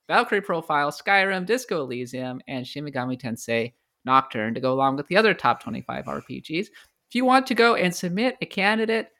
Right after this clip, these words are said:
for consideration, head on over to our Discord, which you can access through our Patreon. We have a channel.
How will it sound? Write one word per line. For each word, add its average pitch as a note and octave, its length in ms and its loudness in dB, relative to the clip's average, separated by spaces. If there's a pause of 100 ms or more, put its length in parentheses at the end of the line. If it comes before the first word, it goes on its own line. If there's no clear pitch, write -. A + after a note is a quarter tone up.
(180)
for A#3 240 2
consideration, A#3 1040 2 (240)
head B3 320 2
on G#3+ 380 4
over D#3+ 420 0
to C#3 200 -8
our A2 200 -4
Discord, F#3 540 -2
which A#2+ 180 -12
you - 60 -16
can B2 160 -8
access B2+ 480 -6
through A2 180 -8
our - 180 -8 (100)
Patreon. A#3 580 4 (340)
We C#3 120 -6
have C3 300 -2
a G#2+ 140 -12
channel. A#3 560 0